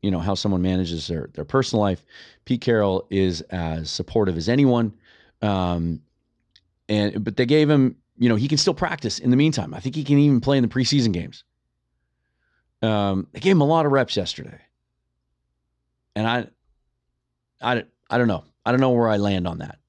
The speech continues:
We'll see how they use him in the preseason game i-, if he's eligible to play in those. I think he is. I think he can participate in the entire preseason. He just has to leave the facility when the regular season starts. Um,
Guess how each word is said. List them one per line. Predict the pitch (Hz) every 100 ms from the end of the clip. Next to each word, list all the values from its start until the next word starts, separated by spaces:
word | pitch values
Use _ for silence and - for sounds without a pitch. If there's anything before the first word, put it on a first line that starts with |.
| -
We'll | 120
see | - 151
how | 139 120
they | 113
use | 113 107
him |
in | 101
the |
preseason | - 120 104 98 92
game | 87 87
i-, | 65 62 - _ _ _ _ _ -
if | 120 110 - _ _ _ _ _ _ _
he's | 107 95
eligible | - 107 90 90
to | 85
play | - 87
in | 58
those. | -
I | 92
think | 151
he | -
is. | - -
I | 107
think | 139 185
he | -
can | 101
participate | 113 98 110 - 104
in |
the | 98
entire | 92 98 87
preseason. | 120 120 87 82 - - - -
He | - 107
just | 101
has | 107 90 -
to | 92 80
leave | 101 95
the | 82
facility | 78 82 98 87 82 80
when | - 85
the |
regular | 82 73 67
season | - 107 90
starts. | - - - - _ _ _ _ -
Um, | 98 90 85 82 78